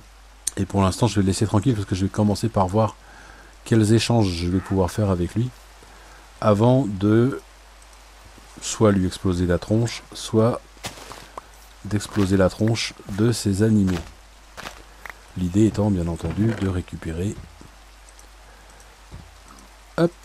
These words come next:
de récupérer du, les deux laisses. Ou au moins une, mais, euh, tant qu'à faire, autant prendre deux. Il n'y a pas de petit profit, comme dirait l'autre. Alors, on va profiter de cette nuit qui vient de tomber pour aller changer de lit.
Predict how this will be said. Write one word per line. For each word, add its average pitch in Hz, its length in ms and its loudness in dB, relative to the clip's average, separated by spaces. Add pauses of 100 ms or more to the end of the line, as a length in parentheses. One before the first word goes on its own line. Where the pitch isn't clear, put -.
(640)
de 123 180 -2
récupérer 120 680 -2
du, 92 520 -2 (440)
les 113 160 2
deux 107 120 2
laisses. - 400 -4 (520)
Ou 90 200 -4
au - 20 -2
moins 90 260 -2
une, 113 220 0 (140)
mais, 95 220 0
euh, 87 120 2
tant 90 160 -4
qu'à 87 160 -2
faire, 98 200 -2
autant 90 220 -4
prendre 85 260 -6
deux. 98 160 -4 (1500)
Il 92 40 -6
n'y 90 60 -2
a 85 40 -4
pas - 120 -4
de 107 60 -4
petit - 280 -4
profit, - 380 -6
comme 110 200 -2
dirait 104 260 -2
l'autre. - 280 -14 (720)
Alors, 117 480 6 (180)
on 123 80 -4
va 143 120 2
profiter 139 460 -2
de 135 120 2
cette - 300 -2
nuit 143 220 4
qui - 160 -12
vient 131 180 2
de 131 40 2
tomber 127 460 2 (160)
pour 120 260 -2
aller 120 200 2
changer 120 420 0
de 120 100 2
lit. 151 380 2